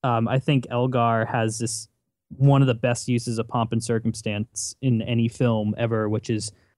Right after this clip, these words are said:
laying it over this World War One footage. And this, it's just absolutely gorgeous.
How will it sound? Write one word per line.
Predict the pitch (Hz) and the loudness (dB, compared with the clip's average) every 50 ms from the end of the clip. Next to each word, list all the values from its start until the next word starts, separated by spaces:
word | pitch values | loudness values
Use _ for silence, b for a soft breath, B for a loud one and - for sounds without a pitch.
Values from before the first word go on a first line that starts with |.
| _ - | _ -6
laying | 123 123 131 120 120 120 117 | -2 0 2 4 6 6 6
it | 117 117 | 6 6
over | 117 113 110 110 117 117 | 4 4 2 2 0 0
this | 110 107 117 110 110 - - | -2 0 -2 -4 -4 -4 -2
World | 120 117 113 113 117 117 | 0 2 2 2 0 0
War | 120 113 107 | 0 0 0
One | 104 107 107 107 104 | 2 2 2 2 2
footage. | 107 - 113 101 104 104 101 - - - - - _ _ _ _ - - | 2 0 -2 0 0 -4 -4 -6 -10 -12 -12 -14 _ _ _ _ -4 0
And | 113 110 | 0 2
this, | 110 113 113 - _ _ - | 2 0 -2 -6 _ _ -6
it's | 127 - - | -6 -4 0
just | - 123 - 120 | -2 0 0 2
absolutely | 117 113 110 - - 123 117 110 113 110 | 0 0 0 0 0 0 2 2 0 -2
gorgeous. | 113 - 113 104 107 104 110 107 101 104 - - - - | 0 0 2 2 2 2 0 -2 -4 -4 -6 -8 -8 -10